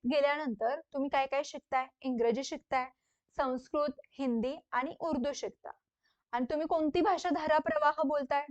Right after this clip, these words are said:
धाराप्रवाह इंग्रजी भाषा बोलताय, बरोबर? तुमची पहिली भाषा कोणती असणार आहे? अशी भाषा ज्या भाषेचं अर्जन झालेलं आहे, म्हणजेच हिंदी भाषा असणार आहे, बरोबर का?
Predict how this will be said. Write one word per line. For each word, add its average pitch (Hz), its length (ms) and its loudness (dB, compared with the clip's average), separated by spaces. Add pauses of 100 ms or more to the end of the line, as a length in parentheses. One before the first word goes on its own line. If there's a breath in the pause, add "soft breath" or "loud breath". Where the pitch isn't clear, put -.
धाराप्रवाह 269 800 2
इंग्रजी 262 440 0
भाषा 277 320 -6
बोलताय, 247 420 2 (120)
बरोबर? 269 280 4 (440 soft breath)
तुमची 311 240 2
पहिली 370 340 2
भाषा 381 280 0
कोणती 339 340 -2
असणार 311 360 0
आहे? 262 160 -4 (320)
अशी - 260 2
भाषा 349 340 2
ज्या 311 140 0
भाषेचं 330 400 -4
अर्जन 320 460 0
झालेलं 285 380 0
आहे, 254 280 -2 (380)
म्हणजेच 269 420 4 (200)
हिंदी 339 260 2
भाषा 330 320 0
असणार 285 380 -4
आहे, 269 140 -6 (2500)
बरोबर 330 360 6
का? 339 260 0